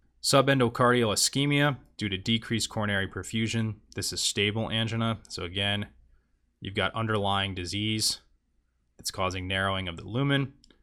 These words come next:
At rest, that's not a big deal, but when you have exertion, you increase demand on the heart, increase blood flow, and so, and you're not able to,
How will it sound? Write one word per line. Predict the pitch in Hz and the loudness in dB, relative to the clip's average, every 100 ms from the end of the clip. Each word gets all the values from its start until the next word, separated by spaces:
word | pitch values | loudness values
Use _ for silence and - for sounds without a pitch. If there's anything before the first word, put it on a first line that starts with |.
| _ _ _ _ _ _ _ | _ _ _ _ _ _ _
At | - 98 | -6 -2
rest, | 110 120 - | 4 4 4
that's | 107 104 | -2 0
not | 104 | 0
a | 101 | 0
big | 95 92 | -2 -2
deal, | 110 117 117 | 2 2 2
but | 104 - | -2 -6
when | 98 | -6
you | 92 | -4
have | 95 92 90 - | -2 -2 -2 -8
exertion, | - 95 101 107 - 127 131 - _ _ - _ _ _ _ _ _ _ _ _ _ _ _ _ _ - - - - | -14 -6 -4 -2 -2 -4 -4 -12 _ _ -20 _ _ _ _ _ _ _ _ _ _ _ _ _ _ -20 -20 -20 -12
you | 101 | -6
increase | 107 110 110 101 | -4 -4 -2 -2
demand | 101 92 110 110 | -2 2 4 4
on | 104 | 0
the | 82 | -4
heart, | - 147 143 - - - | 6 8 8 6 -8 -8
increase | 104 - 92 | -8 -6 -8
blood | - 117 120 | 0 0 2
flow, | - 117 113 110 - - - | 2 4 4 0 -10 -20 -20
and | - 98 | -6 -2
so, | 101 98 | 0 0
and | 101 | -2
you're | 98 | -2
not | 98 101 | 0 0
able | 101 95 | -2 -8
to, | - | -10